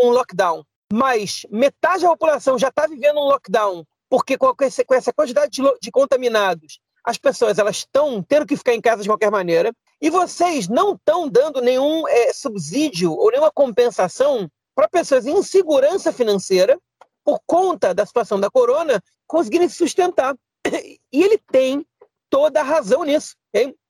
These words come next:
Ele, ele, ele ainda teria razão se ele tivesse acrescentado um ponto que o, o ex-diretor-geral do Ministério da Saúde, né, lá do início da corona,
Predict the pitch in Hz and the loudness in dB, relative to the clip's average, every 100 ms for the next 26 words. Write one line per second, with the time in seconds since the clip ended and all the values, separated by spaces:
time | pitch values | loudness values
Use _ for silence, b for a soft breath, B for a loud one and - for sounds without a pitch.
0 | - 254 262 226 240 - 233 233 233 247 | -6 -4 0 0 0 0 0 0 0 0
1 | 247 359 262 240 285 285 233 247 247 247 | 2 2 2 0 -2 -2 -2 -2 -2 -6
2 | 220 214 214 330 - 330 320 _ _ - | -4 -4 -2 -2 2 2 2 _ _ -6
3 | 214 208 185 175 190 196 247 196 - - | 2 4 4 2 2 2 2 -2 -6 -8
4 | 202 214 - 170 196 190 240 208 208 190 | -2 -2 -2 -4 0 2 0 2 2 2
5 | 196 196 - 208 190 - 175 175 185 139 | 0 -6 0 0 0 0 -2 0 -2 -4
6 | 294 170 202 - 185 240 247 226 247 208 | -4 -2 -2 -2 -2 0 -2 -6 -2 -2
7 | 202 175 165 147 | 0 0 0 -4